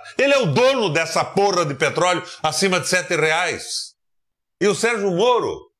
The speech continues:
agarrou-se no saco do Bolsonaro, o Bolsonaro deu um peteleco, ele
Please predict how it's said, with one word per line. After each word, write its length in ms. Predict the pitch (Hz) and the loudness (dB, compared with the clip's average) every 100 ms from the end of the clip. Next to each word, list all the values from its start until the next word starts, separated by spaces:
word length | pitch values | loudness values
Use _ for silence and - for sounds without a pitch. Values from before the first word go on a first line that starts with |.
| _ _ | _ _
agarrou-se 640 | - 202 202 214 226 226 | -4 -2 0 2 0 0
no 200 | 214 202 | 0 2
saco 460 | 190 - 233 220 185 | 0 0 0 0 0
do 80 | 175 | 2
Bolsonaro, 680 | 180 185 175 165 196 196 | 2 0 0 0 2 0
o 40 | 180 | 0
Bolsonaro 520 | 185 180 185 180 190 | 0 0 0 0 0
deu 120 | 180 | -2
um 80 | 175 | -4
peteleco, 600 | 151 175 170 160 185 175 | -2 -2 0 0 0 -4
ele 80 | 170 | -8